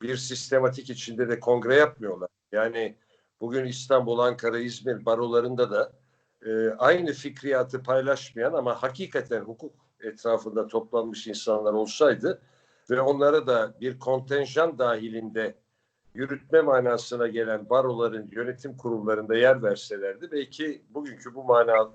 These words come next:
bu manasız çatışma çıkmaz idi. Türkiye'nin adalet sisteminde hemen her şey bozuk. E, bozuktu,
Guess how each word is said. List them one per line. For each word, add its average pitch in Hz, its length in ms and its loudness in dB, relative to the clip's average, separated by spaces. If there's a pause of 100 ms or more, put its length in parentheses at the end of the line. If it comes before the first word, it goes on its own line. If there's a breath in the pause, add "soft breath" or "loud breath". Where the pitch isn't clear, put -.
bu 123 220 -10
manasız 127 680 4
çatışma 196 440 -10
çıkmaz 156 380 -8
idi. 107 280 -18 (800)
Türkiye'nin 175 600 0
adalet 151 480 2
sisteminde 147 540 -6
hemen 147 240 -2
her 160 140 2
şey 117 300 -10
bozuk. - 480 -8 (580)
E, 120 360 -8
bozuktu, 180 840 -2